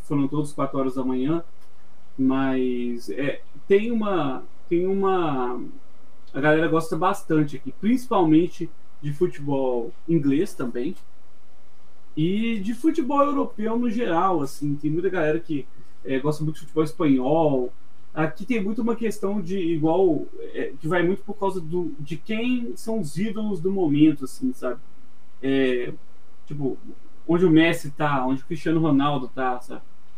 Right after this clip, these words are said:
E também uma outra coisa que eles fazem, assim como o, no caso do Song, é que, é, a galera acompanha muito onde os jogadores japoneses estão.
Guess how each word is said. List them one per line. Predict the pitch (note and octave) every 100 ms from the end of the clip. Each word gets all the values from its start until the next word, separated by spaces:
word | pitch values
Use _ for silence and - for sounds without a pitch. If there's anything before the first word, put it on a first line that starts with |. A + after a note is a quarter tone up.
| -
E | F3+
também | D#3 F#3 E3+ G3
uma | G3+ F3
outra | F#3+ -
coisa | E3
que | -
eles | D#3+ D3+
fazem, | D3 D3
assim | F3
como | G3+ F#3+ D3+ -
o, | - C3 C3 B2+ - - - -
no | C#3+
caso | C#3 C3 C3+
do | C#3
Song, | - D3 F#3 G#3 F#3
é | F3+
que, | - F#3+ E3+ D3 - - - -
é, | C#3+ C#3+ C3+ A#2+
a | B2
galera | C#3+ D3+ F#3+ -
acompanha | D3+ F#3 D#3 F#3 G3
muito | F#3 F3+ G#3 C4 C4+ - D4 - - - - -
onde | G3+ C4 A#3
os |
jogadores | F#3 G#3+ G#3 D#3 F#3+ G#3
japoneses | G3+ - D#3+ E3 E3+ D#3+
estão. | C3+ A#2+